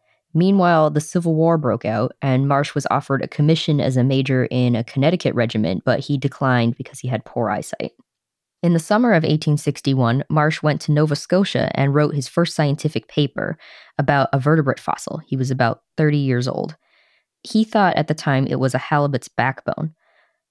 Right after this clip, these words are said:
Marsh's geology professor, James Dwight Dana, told him to send the fossil to Louis Agassiz, a professor at Harvard and the world's fossil fish expert at the time. Agassiz thought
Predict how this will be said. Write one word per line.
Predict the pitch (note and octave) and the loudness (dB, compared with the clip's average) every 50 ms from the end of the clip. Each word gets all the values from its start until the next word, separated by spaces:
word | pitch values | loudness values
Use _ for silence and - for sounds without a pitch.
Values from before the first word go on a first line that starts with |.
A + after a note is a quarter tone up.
| _ - | _ 0
Marsh's | E3 E3+ F3+ - - F#3 E3 | 2 2 2 2 0 -2 0
geology | C#3+ C#3+ D3 D#3 F#3 G#3+ G#3+ F3+ D3+ C#3 | 0 0 0 2 2 2 2 2 0 -2
professor, | - C#3 - - A2+ A#2+ - - C#3+ D3 D3+ | -2 -4 -2 -2 -2 -2 -2 -2 -2 -2 -2
James | C#3+ - C#3+ C3+ C3+ C#3 C3 | -2 -2 -2 0 0 0 -2
Dwight | - C#3+ C3+ B2+ B2 G#2 | -2 -2 -2 -2 -2 -2
Dana, | - C#3 C#3+ D3 C#3 B2 A#2+ | -2 -2 -2 0 0 0 -2
told | - - - D#3 E3 - | -4 -2 -2 -2 -2 0
him | G3 F3 E3 D#3+ | 0 0 0 0
to | - D#3 | 0 -2
send | - - F#3 A3 A#3 | -2 0 0 2 2
the | A3 | 0
fossil | - - E3+ E3+ - - E3 D#3+ D#3 _ - | 2 0 0 0 0 -2 -4 -4 -4 _ -10
to | - - F3 | -4 -2 0
Louis | F3 F#3 F#3+ F#3 F#3 F3+ E3+ - | 2 2 2 4 4 2 2 0
Agassiz, | - B2+ B2 D3+ D3+ D#3+ D#3 D3+ - F2 G2+ B2+ D#3 - _ _ _ _ - | -2 -2 0 2 2 2 2 0 -2 -6 -6 -6 -8 -8 _ _ _ _ -4
a | E3 | -4
professor | D#3 E3 D#3+ - - G3+ G3 - - G3 | -2 -2 -2 -2 0 -2 -2 0 0 -2
at | D#3 - | -2 -2
Harvard | - - F3+ F3 E3 D#3 D#3 C#3+ C#3+ B2+ - | -2 -2 0 2 2 2 2 0 0 -2 -2
and | C#3+ C#3+ C#3 C3+ C#3+ D3 | -2 0 0 0 0 0
the | D#3 | 0
world's | D#3+ F3+ F#3 F3+ F3 - | 0 0 0 0 -2 -4
fossil | - - - F#3 F#3+ - - - F3+ F3 | -8 -2 -2 -2 -2 -2 -4 -6 -4 -4
fish | E3 _ - F3+ - - - - | -4 _ -4 -6 -6 -6 -6 -6
expert | D#3+ D#3 - - - - - - | -8 -8 -8 -10 -6 -6 -4 -2
at | C3 B2 | -2 -4
the | - | -4
time. | B2+ - - C3 - - - D#3 D#3 _ _ _ _ _ _ _ _ _ _ _ _ _ _ _ _ _ _ - | -6 -4 -2 -2 -2 -2 -6 -10 -10 _ _ _ _ _ _ _ _ _ _ _ _ _ _ _ _ _ _ -2
Agassiz | E3+ D#3+ F#3+ G3 G#3 A#3 A#3+ A#3+ A3 - | 0 2 2 2 2 2 2 2 2 2
thought | - G3 F3+ D#3+ - | 2 2 2 2 0